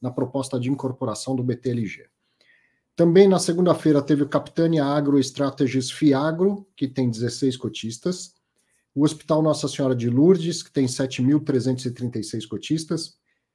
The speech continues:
O Zion Capital, que tem vinte e quatro. O Quilima Vulcano Recebíveis, que tem setenta e quatro cotistas. No dia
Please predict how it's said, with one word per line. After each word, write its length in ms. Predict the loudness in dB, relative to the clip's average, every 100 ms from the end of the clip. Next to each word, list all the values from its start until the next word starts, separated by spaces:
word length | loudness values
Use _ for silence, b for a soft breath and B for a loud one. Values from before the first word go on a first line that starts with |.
| -8
O 120 | -6
Zion 560 | -4 -2 2 4 2 0
Capital, 680 | -4 -4 -6 -4 -2 -2
que 160 | -8 -14
tem 240 | -4 -2
vinte 200 | -2 -4
e 60 | -4
quatro. 480 | -4 -4 -6 -8 -10 _ _ _ _ _ _ _ _ _ _ _ _ _ _ _ 2
O 140 | 2
Quilima 520 | 0 0 2 4 4
Vulcano 560 | 6 6 6 4 2 4
Recebíveis, 680 | 2 0 0 0 2 2 0
que 80 |
tem 180 | -2 -2
setenta 460 | -2 -4 -4 -2 -2
e 40 |
quatro 300 | -2 -4 -4
cotistas. 760 | -10 -6 -6 -4 -4 -4 -6 _ _ _ _ _ _
No 160 | -2 -2
dia 560 | 0 4 4 6 2